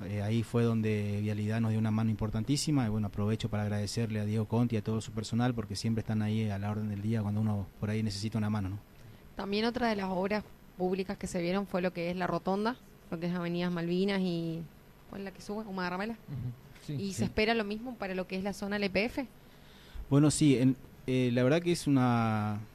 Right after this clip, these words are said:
Speaker 1: puntualmente en Malvinas y Ramela ahí una obra que vino a, a solucionar el problema del tránsito que, que venía
Speaker 2: Y
Speaker 1: siendo
Speaker 2: quedó
Speaker 1: por
Speaker 2: bien la rotonda, porque muchos
Speaker 1: Totalmente.
Speaker 2: pensaban que iba a ser chica, ¿no?
Speaker 1: Sí, totalmente. La verdad que estaba,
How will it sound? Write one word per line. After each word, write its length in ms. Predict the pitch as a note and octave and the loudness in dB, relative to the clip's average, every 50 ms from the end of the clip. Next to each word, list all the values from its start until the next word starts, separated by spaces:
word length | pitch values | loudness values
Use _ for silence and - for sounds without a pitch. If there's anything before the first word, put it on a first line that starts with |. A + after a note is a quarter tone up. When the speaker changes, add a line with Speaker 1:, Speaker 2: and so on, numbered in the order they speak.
| - | -4
Speaker 1:
puntualmente 500 | - A#2+ A2 B2+ C3+ C#3 D3 D3+ C#3+ C3+ | -2 0 2 4 6 8 8 6 6 6
en 60 | B2+ | 4
Malvinas 580 | B2 A#2+ A2+ A2+ A#2+ C3 C3+ C3+ C3 A#2+ - - | 4 4 4 4 6 6 6 6 4 2 0 -2
y 140 | G#2 A#2 A2 | -2 -2 0
Ramela 400 | G#2+ A2+ A2 A2+ B2 C3 C#3 C3 | 2 2 4 4 4 4 4 4
ahí 280 | A#2+ B2 C3 C3+ C3+ | 4 4 4 4 4
una 240 | C3 B2 A#2 A2+ A2+ | 4 4 4 4 4
obra 360 | A2+ A#2 B2 B2 B2 A#2+ A#2 | 4 4 4 4 4 2 2
que 340 | A2 - G#2+ G#2+ G#2+ G#2+ G#2+ | 0 -2 -2 0 0 0 0
vino 340 | G2+ A2 A#2 A#2+ A#2+ A#2 A2 | 0 2 4 4 4 4 2
a, 380 | A2 G#2+ G#2+ G#2 G2+ G2 G2 G2+ - - - - - | 2 0 0 0 -2 -4 -4 -8 -10 -14 -20 -12 -8
a 100 | - A2 | -6 -4
solucionar 480 | - A#2 A2 A2 - - G#2+ A#2 A#2+ | -2 0 -2 -2 -2 0 0 2 4
el 60 | B2 A#2+ | 2 2
problema 300 | - G#2+ A#2 A#2+ B2 A#2 | 2 2 4 4 4 4
del 120 | A2 G2+ | 2 0
tránsito 520 | - A2+ A#2+ B2+ A#2+ - B2 A2+ A#2 A2+ | 0 2 2 2 2 0 -4 -2 -2 -2
que, 260 | G#2 G2+ G#2 G#2 G#2 G2 | -2 -2 -2 -4 -4 -6
que 80 | G2 F#2+ | -6 -4
venía 580 | G2 G2+ G#2+ A2+ A#2 A2+ G#2+ G#2 G2+ G2+ G2 G#2 - - - - - - - - - - - - - - | -2 0 0 0 0 0 0 -2 -4 -4 -6 -8 -10 -14 -20 -20 -20 -20 -20 -20 -20 -20 -20 -20 -20 -14
Speaker 2:
Y 40 | - | -4
Speaker 1:
siendo 160 | - A3 A#3+ | -2 0 4
Speaker 2:
quedó 260 | A#3 G#3+ G#3 G#3 A3+ A#3+ | 6 6 8 10 8 8
Speaker 1:
por 60 | G#3+ | 8
Speaker 2:
bien 240 | A3 B3 C#4+ C#4+ C4 | 6 4 4 4 4
la 100 | G#3+ F#3+ | 2 2
rotonda, 380 | - F3 - F#3 - - F3 | 2 0 0 2 2 4 4
porque 180 | - - - - | 4 4 4 6
muchos 300 | - - A3 A3 - A3 | 4 4 4 2 2 0
Speaker 1:
Totalmente. 80 | G#3+ | 0
Speaker 2:
pensaban 300 | G#3+ G#3+ G#3 A3 G#3+ A3 | 0 0 2 2 2 2
que 60 | G#3 G#3 | 0 0
iba 60 | G#3 G3+ | -2 -2
a 20 | |
ser 180 | - G#3+ G3+ F#3 | 0 -2 -4 -2
chica, 320 | - - A#3+ - G#3 F#3 | 0 0 0 2 2 2
¿no? 100 | F#3+ G#3 | 4 4
Speaker 1:
Sí, 240 | G#3+ C3 C#3 C#3 C3+ | 6 6 6 6 6
totalmente. 440 | C3 B2 B2+ B2+ C3 B2+ B2+ B2 B2 | 4 4 4 6 6 6 6 4 4
La 120 | B2+ C3 | 4 6
verdad 200 | C3 C#3+ E3 F3+ | 6 4 4 4
que 60 | F#3 | 2
estaba, 280 | F3+ - E3 E3 D#3+ | 2 4 4 4 4